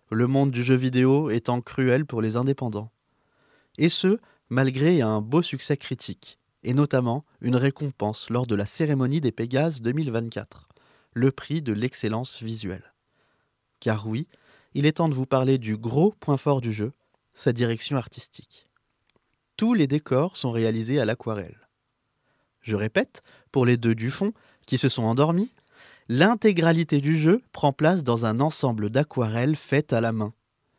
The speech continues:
Un chantier titanesque et chronophage à l'heure du tout trois D. De quoi donner au jeu une empreinte inoubliable et une atmosphère emplie de quiétude. Comptez trois heures pour faire le tour de cette aventure. Prenez votre temps,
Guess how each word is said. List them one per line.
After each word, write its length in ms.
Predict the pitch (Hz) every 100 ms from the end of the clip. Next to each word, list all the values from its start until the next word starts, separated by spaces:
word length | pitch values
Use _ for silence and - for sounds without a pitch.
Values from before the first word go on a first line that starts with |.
| _ _ _
Un 160 | 160 196
chantier 500 | - 170 - 120 113
titanesque 680 | - 190 160 147 170 - -
et 60 |
chronophage 840 | - - 143 135 - 110 104 101 - _ -
à 100 | 117
l'heure 200 | 120 117
du 120 | 113
tout 140 | -
trois 220 | 123 - 107
D. 160 | 107 - _ _ _ _ _ _ _
De 120 | 131
quoi 200 | 170 135
donner 280 | 120 135 131
au 120 | 127
jeu 240 | 120 120 143 _ _
une 160 | - 131
empreinte 540 | 131 - 110 104 - - -
inoubliable 800 | 202 196 160 135 113 107 120 -
et 120 | 120 120
une 80 |
atmosphère 680 | 127 - 127 - - 147 156 -
emplie 300 | 131 - 165
de 120 | 117
quiétude. 640 | - - 147 - - - - _ _ _ _ _ _ _ _ _ _ _ -
Comptez 320 | 127 - 113
trois 340 | - 190 202
heures 200 | 240 -
pour 160 | - 120
faire 140 | 131
le 120 | 120 113
tour 160 | 131
de 80 | 113
cette 200 | 113 110
aventure. 600 | 107 107 - 95 104 _ _ _ _ _ _ -
Prenez 280 | - 143 135
votre 320 | 131 - 107
temps, 320 | - 107 147